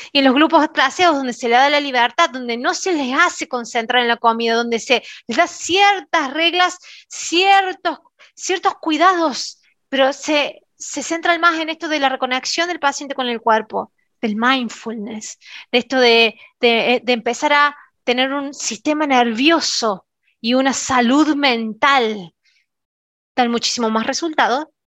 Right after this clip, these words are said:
y parece que todo el mundo continúa, y no solamente un año, continúan dos años. Hay un estudio en Nueva Zelanda, que es el, el que le continúa a Salud en todas las tallas. Salud, Salud en todas las tallas fueron dos años. Del grupo placebo, ¿no? Del otro grupo se <laughs> desaparecieron todos,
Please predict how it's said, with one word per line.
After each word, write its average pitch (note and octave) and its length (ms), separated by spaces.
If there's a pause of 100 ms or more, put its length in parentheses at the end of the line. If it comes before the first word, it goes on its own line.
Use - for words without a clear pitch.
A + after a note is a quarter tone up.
y C#4 120
parece E4 340
que E4 80
todo F4 220
el E4 60
mundo E4 600
continúa, D4 640
y B3+ 80
no D#4+ 120
solamente E4+ 420
un G#4 80 (160)
año, A3 320
continúan D4+ 540
dos F#4 100
años. E4 540 (240)
Hay F4+ 160
un G4 100
estudio F4+ 240
en F4 60
Nueva E4+ 200
Zelanda, A#3+ 460 (540)
que C4 100
es C4+ 80
el, C#4 440
el - 60
que B3 160
le A#3 120
continúa B3 560
a C4+ 60
Salud B3 320
en B3 100
todas C4 160
las A#3 160
tallas. G#3+ 440
Salud, A#3 320
Salud A#3+ 280
en C4+ 120
todas B3+ 120
las B3+ 100
tallas C4+ 240
fueron A#3+ 240
dos C#4 160
años. G#3 460 (960)
Del G3+ 220
grupo C4+ 440
placebo, B3 480
¿no? C4 280
Del A#3+ 160
otro C4+ 180
grupo C4+ 280
se A#3+ 140
<laughs> - 0
desaparecieron C4 920
todos, E4 340